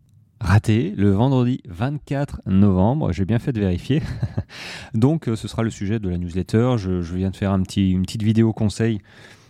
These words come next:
sur comment, euh, enfin, avec deux séances, euh,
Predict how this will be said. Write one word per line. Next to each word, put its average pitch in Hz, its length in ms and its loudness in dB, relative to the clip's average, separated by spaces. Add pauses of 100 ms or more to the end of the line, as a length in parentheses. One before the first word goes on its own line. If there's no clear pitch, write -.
(140)
sur - 340 -6
comment, 123 540 0
euh, 98 260 0
enfin, 92 160 -6
avec 101 420 0
deux 113 200 2
séances, 107 600 -2
euh, 90 480 -2